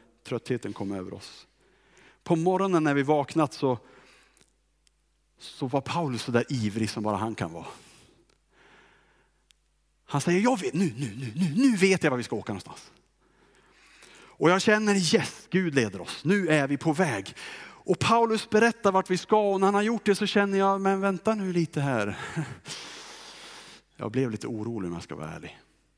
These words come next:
För Paulus, han sa att han hade sett i en dröm en makedonier som sa, "Kom hit,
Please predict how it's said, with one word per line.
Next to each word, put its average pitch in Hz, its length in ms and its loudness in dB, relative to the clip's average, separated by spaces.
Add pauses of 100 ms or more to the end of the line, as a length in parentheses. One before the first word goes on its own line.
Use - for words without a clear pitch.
(1600)
För - 120 -10
Paulus, 160 480 -2
han 143 140 0
sa 107 380 -6 (540)
att - 180 -8
han 147 180 0
hade 135 200 -2
sett - 540 -6
i 151 80 0
en 139 160 -2
dröm 120 440 -6 (260)
en 131 200 0
makedonier 147 920 0
som 110 200 -8
sa, 98 400 -6 (400)
"Kom 160 280 -8
hit, 156 520 -8